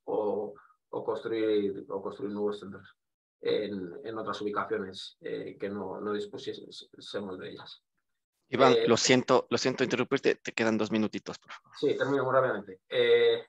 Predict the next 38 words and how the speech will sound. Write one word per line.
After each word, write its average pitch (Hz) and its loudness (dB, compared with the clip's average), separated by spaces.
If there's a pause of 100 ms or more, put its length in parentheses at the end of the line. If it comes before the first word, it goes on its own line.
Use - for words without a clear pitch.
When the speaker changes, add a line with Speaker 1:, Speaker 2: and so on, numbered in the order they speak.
Speaker 1:
el 120 -10
centro 139 0
de 147 4
operaciones 143 6
de 135 0
la 131 6
lipa, 160 4 (480)
eh, 120 2
lleva 139 4
tre-, 139 -4
tiene 139 2
capacidad 139 4
para 127 4
trescientos 131 -2
dieciocho 131 -2
autobuses 131 0
eléctricos, 147 2
todos 123 4
ellos 131 2
por - -2
pantógrafo 123 2
invertido, 147 0 (460)
una 123 0
cubierta 131 0
fotovoltaica 123 4 (460)
de 113 -6
hasta 110 0
dos 123 4
megas 120 2
de 120 0
generación, 135 0 (500)
y 110 -2
aquí 131 2
el 135 2
suministro, 139 2
ese 120 -2
suministro 127 -2
de, 120 4